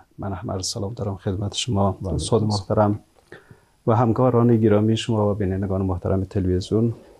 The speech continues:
Speaker 1: خب، اه، در بحث مربوط به گفتمان مقاومت، همطور که از اصطلاحاتی که استفاده شده، اه، مهمترین محورش بحث فرهنگ هست. وقتی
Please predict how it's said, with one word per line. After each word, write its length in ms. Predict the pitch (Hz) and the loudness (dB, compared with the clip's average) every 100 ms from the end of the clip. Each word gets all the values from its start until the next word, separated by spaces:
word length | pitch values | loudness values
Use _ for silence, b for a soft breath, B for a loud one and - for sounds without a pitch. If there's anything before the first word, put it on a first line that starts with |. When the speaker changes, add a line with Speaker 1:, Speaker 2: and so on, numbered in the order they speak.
| B B B B - | B B B B 0
Speaker 1:
خب، 220 | 113 - | 0 4
اه، 200 | 113 113 | 4 4
در 240 | 104 107 | 4 2
بحث 360 | 98 117 123 - | 4 0 0 2
مربوط 500 | 131 113 107 107 - | 4 4 4 0 0
به 400 | 117 110 110 107 104 - | 2 4 6 2 -2 -8
گفتمان 580 | - 98 - 104 107 104 | -6 -4 0 2 4 4
مقاومت، 800 | 98 95 - 101 98 113 - - _ _ - | 2 0 2 2 4 2 -2 -12 _ _ -12
همطور 320 | 95 92 95 | -8 -4 -2
که 260 | 98 95 85 | 0 0 2
از 280 | 82 - - | 2 -2 -8
اصطلاحاتی 640 | - - 101 95 104 - 95 | -6 -4 0 0 0 -2 -4
که 220 | - 92 | -2 -2
استفاده 440 | 90 - - 90 | -2 -4 -2 0
شده، 420 | 92 - 82 104 107 _ _ b b b b b b b | -2 -2 2 2 0 _ _ b b b b b b b
اه، 80 | - | -2
مهمترین 680 | 92 98 104 90 95 95 90 | 0 2 2 2 2 4 4
محورش 640 | 92 95 95 95 101 - | 4 2 2 2 2 2
بحث 240 | 107 101 110 | 0 0 -2
فرهنگ 560 | 107 98 98 113 92 | 0 0 2 0 0
هست. 240 | 104 98 - | -2 -2 -2
وقتی 440 | 101 120 117 113 | -2 2 4 2